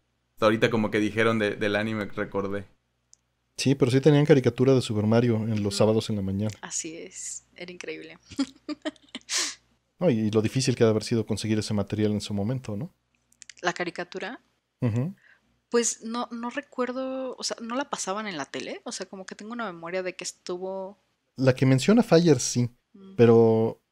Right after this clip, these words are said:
Speaker 2: la otra no estoy tan seguro.
Speaker 3: Ah, tal vez, ¿sabes qué? Creo que más bien tenía unos tapes, o sea, como unos betas o V H S de esto, pero no sé cómo llegaron a mí.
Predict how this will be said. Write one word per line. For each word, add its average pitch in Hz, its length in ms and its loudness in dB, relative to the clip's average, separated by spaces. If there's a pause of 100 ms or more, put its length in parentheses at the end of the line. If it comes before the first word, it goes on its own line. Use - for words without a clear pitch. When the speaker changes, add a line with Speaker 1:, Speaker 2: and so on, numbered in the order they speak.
(260)
Speaker 2:
la 107 220 -2
otra 123 340 4
no 131 120 2
estoy 135 220 -2
tan 120 220 0
seguro. 107 440 -6 (120)
Speaker 3:
Ah, 208 360 -6 (580)
tal 247 220 -2
vez, 220 300 -2
¿sabes 202 300 -4
qué? 175 460 -8 (160)
Creo 220 160 -14
que 262 160 -8
más 208 180 -8
bien 208 160 -12
tenía 180 240 -10
unos 175 280 -12
tapes, - 440 -8
o 196 40 -12
sea, 185 120 -8
como 185 200 -14
unos 180 280 -14
betas 165 500 -8
o 156 180 -12
V 156 180 -10
H - 320 -12
S - 380 -12 (580)
de 165 220 -8
esto, - 420 -14 (360)
pero 160 200 -4
no 160 180 -12
sé - 240 -2
cómo 165 200 -8
llegaron 143 320 -6
a - 80 -10
mí. 120 200 -16